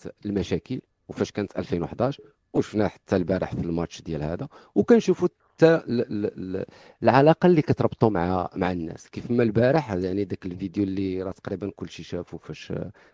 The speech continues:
فاش خرج في الرباط تما في ال-، في الموكب لابس التوني كيشجع المنتخب. علاش؟ لان راه واحد الربطه ما بين الشعب والملكيه في المغرب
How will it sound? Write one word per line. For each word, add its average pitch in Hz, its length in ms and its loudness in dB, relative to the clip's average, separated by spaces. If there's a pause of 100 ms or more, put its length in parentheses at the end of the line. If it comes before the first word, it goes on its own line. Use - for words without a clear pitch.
فاش - 160 -8
خرج 104 120 2
في - 140 -10
الرباط 98 400 -2
تما 95 320 -6
في - 140 -16
ال-، 85 240 -6 (340)
في 107 80 -2
الموكب 139 360 0
لابس 196 260 4
التوني 101 340 -8 (320)
كيشجع 107 300 2
المنتخب. 95 580 -2
علاش؟ 117 440 -2
لان 151 300 -4
راه 110 420 -2
واحد 107 320 -2
الربطه 104 340 -6
ما 98 120 -4
بين 92 280 -6 (180)
الشعب - 380 -8 (120)
والملكيه 87 580 -8
في - 100 -12
المغرب 117 320 -4